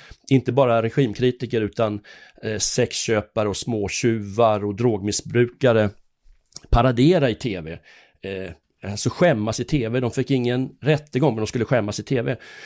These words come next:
Och när Gui Minhai då nästa gång dyker upp i kinesisk T V, då gör han det med en ny bekännelse. Och den gången så gällde det då påstådda brott om att han hade distribuerat olaglig litteratur,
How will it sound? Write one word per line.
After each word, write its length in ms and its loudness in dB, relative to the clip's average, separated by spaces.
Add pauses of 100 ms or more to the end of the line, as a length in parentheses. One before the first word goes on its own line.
Och 240 2
när 120 6
Gui 260 2
Minhai 380 2
då 280 0 (220)
nästa 340 4
gång 180 4
dyker 220 4
upp 140 0
i 40 -6
kinesisk 400 -6
T 160 0
V, 140 -4 (340)
då 100 4
gör 200 6
han 160 4
det 100 2
med 120 2
en 220 0
ny 240 4
bekännelse. 680 -2 (200)
Och 160 0
den 180 4
gången 260 2
så 100 -2
gällde 340 0
det 160 2
då 200 2
påstådda 520 0
brott 300 0
om 100 -2
att 120 -4
han 140 -2
hade 240 -4
distribuerat 920 0
olaglig 540 2
litteratur, 840 0